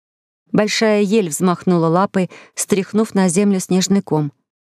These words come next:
Тот беззвучно упал вниз, подняв облачко снежной пыли. "Алиса!" воскликнул внутренний голос.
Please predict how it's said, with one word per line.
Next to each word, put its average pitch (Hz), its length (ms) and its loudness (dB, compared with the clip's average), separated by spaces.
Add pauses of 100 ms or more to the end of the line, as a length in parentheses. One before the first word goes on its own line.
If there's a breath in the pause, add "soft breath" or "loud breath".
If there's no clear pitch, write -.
(140)
Тот 269 140 0
беззвучно 214 520 0
упал 180 280 -2
вниз, 196 280 0
подняв 160 480 -2
облачко 185 500 -2
снежной 151 420 -2
пыли. 127 360 -4 (960)
"Алиса!" 151 680 -4 (460)
воскликнул 196 580 0
внутренний 190 420 0
голос. 151 380 -4